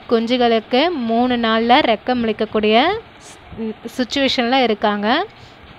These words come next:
அதுக்குள்ள அங்க அறுவடைகள்லாம் நடக்காது,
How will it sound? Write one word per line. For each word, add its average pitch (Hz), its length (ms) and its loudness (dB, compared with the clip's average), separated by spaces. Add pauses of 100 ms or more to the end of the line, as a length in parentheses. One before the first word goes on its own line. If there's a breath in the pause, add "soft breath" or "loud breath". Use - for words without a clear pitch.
(140)
அதுக்குள்ள 247 460 2 (500 loud breath)
அங்க 240 480 2
அறுவடைகள்லாம் 226 840 0
நடக்காது, 202 680 0